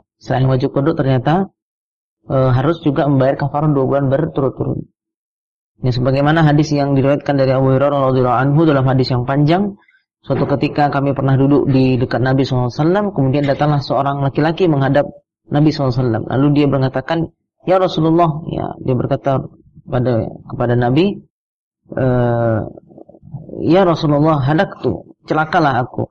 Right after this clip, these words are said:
Kemudian Nabi sallallahu alaihi wasallam berkata, "Mana, apa yang terjadi padamu?" gitu. Terus kata beliau, "Waqa'tu ala imraati wa ana sha'im."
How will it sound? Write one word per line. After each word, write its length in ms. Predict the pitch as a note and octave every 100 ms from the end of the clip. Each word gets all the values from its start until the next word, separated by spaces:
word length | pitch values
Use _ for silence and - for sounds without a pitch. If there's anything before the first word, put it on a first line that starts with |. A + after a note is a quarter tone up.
| _ _ _ -
Kemudian 320 | C#3 E3+ F3+
Nabi 160 | F3+
sallallahu 160 | E3+ D#3+
alaihi 60 | F3
wasallam 160 | E3+
berkata, 400 | D#3+ F3 E3+ C#3 C3+ D#3+ - _ _ _ _ _ _
"Mana, 320 | - A3+ F3+ D3 - -
apa 240 | F3 F#3+
yang 80 | D#3
terjadi 400 | D3 C3+ B2+ B2+
padamu?" 560 | A#2+ C3+ F3 D3 - -
gitu. 240 | - - -
Terus 160 | C3+
kata 480 | - A#2+ B2 B2 B2 - _ _ _ - - A#2+ F#2+ A2
beliau, 320 | C3 C3+ D#3+
"Waqa'tu 560 | D3+ D3 - - G3 F#3
ala 320 | B2+ C#3 C#3
imraati 480 | C3+ G#2+ C#3 - E3+
wa 160 | A#2+
ana 80 | C#3
sha'im." 560 | B2+ - - A#2+ B2